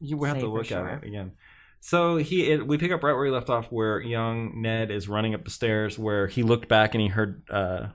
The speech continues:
Speaker 1: Bran's
Speaker 2: Bran.
Speaker 1: voice, but this time there's no "Dad!" He just looks back and then goes, and Bran follows him up there, and you go into the room and you see a woman laying on a bed with a couple of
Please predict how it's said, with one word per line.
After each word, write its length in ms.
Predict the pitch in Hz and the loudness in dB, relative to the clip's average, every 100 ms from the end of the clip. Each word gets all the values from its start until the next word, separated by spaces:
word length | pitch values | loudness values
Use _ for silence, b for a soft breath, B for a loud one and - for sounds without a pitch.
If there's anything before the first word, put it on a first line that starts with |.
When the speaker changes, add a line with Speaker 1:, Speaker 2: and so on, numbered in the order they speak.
| - | -14
Speaker 1:
Bran's 400 | - 110 110 107 160 | -4 2 4 4 2
Speaker 2:
Bran. 320 | - 147 156 | -2 -6 -6
Speaker 1:
voice, 220 | 110 104 | -4 -4
but 440 | - 104 98 - | -2 0 0 0
this 160 | 110 143 | 0 2
time 280 | - 113 107 | 4 4 4
there's 160 | 101 | 2
no 140 | 110 104 | 2 2
"Dad!" 640 | 277 339 359 349 311 226 | 4 6 6 6 4 2
He 120 | 104 | 0
just 160 | 123 117 | -2 0
looks 160 | 113 113 | 0 2
back 320 | 110 107 107 | 4 4 2
and 100 | 107 | 0
then 140 | 101 | 2
goes, 540 | 113 165 135 123 120 - b b b b | 4 6 6 4 0 -8 b b b b
and 120 | 117 | -2
Bran 240 | 120 123 113 | 0 0 2
follows 340 | 131 123 110 | 2 2 0
him 120 | 117 | -2
up 120 | 127 | -4
there, 160 | 127 117 | -4 -6
and 100 | 117 | -6
you 80 | 113 | -8
go 140 | 110 | -8
into 140 | 117 110 | -10 -10
the 120 | 110 | -12
room 180 | 113 113 | -10 -10
and 100 | 101 | -10
you 100 | 95 | -8
see 640 | - - 208 139 123 139 B B B B - | -4 0 0 0 -2 -6 B B B B -6
a 80 | 101 | -4
woman 380 | 107 120 143 | -2 -2 -2
laying 200 | 117 113 | -4 -4
on 120 | 123 151 | -4 -6
a 20 | |
bed 380 | 151 92 92 98 | -6 -6 -6 -8
with 120 | 101 | -12
a 60 | 95 | -12
couple 420 | - 98 107 107 | -12 -10 -8 -6
of 240 | 110 104 | -6 -8